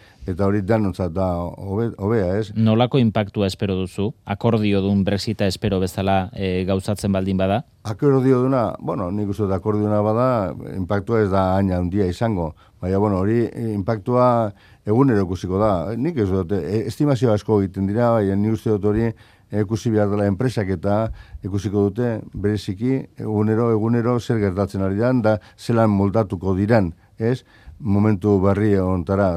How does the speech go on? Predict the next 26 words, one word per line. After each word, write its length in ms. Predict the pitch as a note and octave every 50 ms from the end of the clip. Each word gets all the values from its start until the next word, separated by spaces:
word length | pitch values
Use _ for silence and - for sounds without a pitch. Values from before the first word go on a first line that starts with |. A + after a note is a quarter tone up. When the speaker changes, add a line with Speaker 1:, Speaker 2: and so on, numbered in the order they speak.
| F2+
Speaker 1:
Honi 200 | G2 G#2+ G#2+ G2+
zeletik 420 | F#2+ - B2+ A#2+ G#2 E2+ F#2 E2+ F2
esan, 480 | F#2+ - A2 G#2 G2+ G2+ F#2+ F#2 F2 - - _ - - _ _ -
eh, 220 | - F#2+ F#2+ G2 F2+
zen, 380 | - - A2+ G#2 G2 G2 F#2 -
ze 160 | - - A2+
impacto 400 | G#2+ G#2 F#2+ - G#2+ G2 F#2 G#2
izango 320 | G2 F#2+ - G#2 G2 G2 G2+
dan, 280 | G#2 G#2+ G#2+ G#2 G2+
eh, 80 | G2+ G2
zenbat 300 | F#2+ - G#2+ G2+ G2+ F#2
dezima 460 | E2+ A#2 A2+ - A2+ G#2 G2+ G2+ G2+
P 180 | F#2+ - G#2+ G#2
I 40 | G2+
B-renak, 480 | F#2+ G2+ G2 G2 G2+ G#2 G#2 G#2 F#2 F#2+
eh, 180 | G#2+ G#2 F#2+ - - - - - - _
bajatuko 480 | - - F#2 A2+ A#2 G#2 F2+ F#2+ G2 G2+
diren 200 | G2+ G2+ G#2 G2+
ala 240 | G2 F#2+ G2 G2+ G#2+
ez. 160 | G#2+ G2 E2+
Nik 160 | F#2 G2+ G#2 G#2
uste 180 | F#2 - A2+
dute 180 | A2 G2 F2+ G#2
hobe 220 | G2 G2 G#2 G#2
dela 300 | G2+ G2+ G#2+ A2 A#2 A2+ - - - - - - _
utzi, 360 | - A#2+ A2 - - C3 D#3